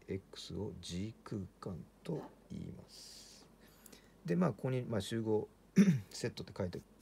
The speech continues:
書きましたけど、ちょっと書く時に、省略したい時にはGス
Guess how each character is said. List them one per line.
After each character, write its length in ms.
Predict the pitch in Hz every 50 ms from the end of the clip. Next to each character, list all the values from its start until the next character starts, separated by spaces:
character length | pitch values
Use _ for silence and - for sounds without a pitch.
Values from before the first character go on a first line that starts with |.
| - - - - -
書 100 | - 98
き 80 | -
ま 100 | 101 101
し 40 | 101
た 60 | -
け 40 | -
ど、 140 | - 87 - -
ち 80 | - -
ょ 20 |
っ 20 | -
と 80 | - 92 - - - - - - - - - - - - - - - - - - - - - - - - -
書 100 | 143 139
く 60 | -
時 200 | - 104 95 95
に、 180 | - - 101 101
省 200 | - 120 117 120
略 280 | 123 117 - 120 120
し 120 | 123 - -
た 100 | - 127
い 40 |
時 160 | 120 135 - 101
に 60 | 90
は 60 | 87
G 260 | 87 87 - 101 107 104
ス 140 | - -